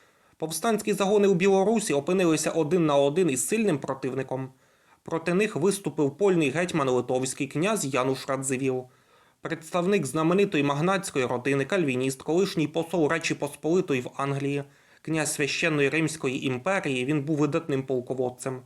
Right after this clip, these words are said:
В усіх своїх битвах з козаками і пізніше з московитами Радзивіл діяв невеликими силами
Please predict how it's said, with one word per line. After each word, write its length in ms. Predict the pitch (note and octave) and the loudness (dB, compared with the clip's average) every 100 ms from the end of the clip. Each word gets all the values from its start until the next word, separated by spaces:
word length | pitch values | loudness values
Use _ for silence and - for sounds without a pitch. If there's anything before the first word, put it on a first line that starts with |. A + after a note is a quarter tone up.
| _ _ _ _ - - | _ _ _ _ -16 -4
В 60 | D3 | 0
усіх 340 | F3+ - G3+ | 0 0 -2
своїх 340 | - E3 D#3+ | 0 0 0
битвах 400 | C3+ F#3+ C#3+ C#3 | 0 -2 -2 -4
з 40 | - | -4
козаками 560 | - C#3+ F3 E3+ C#3 C#3 | -4 -4 -2 0 0 -2
і 60 | |
пізніше 440 | D3 D#3+ C#3+ E3+ D#3+ | -2 -2 -2 -2 -2
з 60 | |
московитами 760 | C#3+ C#3+ - C#3 D#3 G#3 C#3+ C3 | -2 -2 -2 -2 0 0 0 0
Радзивіл 580 | B2+ D3+ C3 B2 C3 C3 | -2 -2 -2 0 0 0
діяв 340 | C3+ F#3 G3 | -2 -2 0
невеликими 540 | C#3+ C3+ C3 F3+ C#3+ B2 | 0 0 0 0 -2 -4
силами 460 | - C3 C3 B2+ | -4 -4 -6 -8